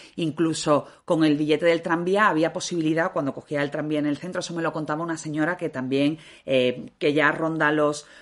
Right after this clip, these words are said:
noventa años, que también iba a balneario y decía que, que, bueno, que uno de la, de los acontecimientos semanales casi era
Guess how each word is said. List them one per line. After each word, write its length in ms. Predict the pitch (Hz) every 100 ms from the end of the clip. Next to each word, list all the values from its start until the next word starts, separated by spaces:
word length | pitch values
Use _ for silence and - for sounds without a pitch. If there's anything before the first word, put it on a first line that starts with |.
| _
noventa 480 | 156 151 151 143 143
años, 200 | 156 160
que 100 | -
también 380 | 139 131 139 147
iba 280 | 147 147
a 40 | 147
balneario 460 | 147 143 147 147
y 60 | 165
decía 400 | 151 147 131 -
que, 280 | 165 143 123
que, 120 | 131
bueno, 220 | 120 135
que 100 | 131
uno 180 | 117 131
de 60 | 131
la, 240 | 135 127
de 160 | 160 151
los 100 | 151
acontecimientos 680 | 147 139 127 135 139 156 143
semanales 480 | 170 143 143 147
casi 260 | 147 156 -
era 180 | 156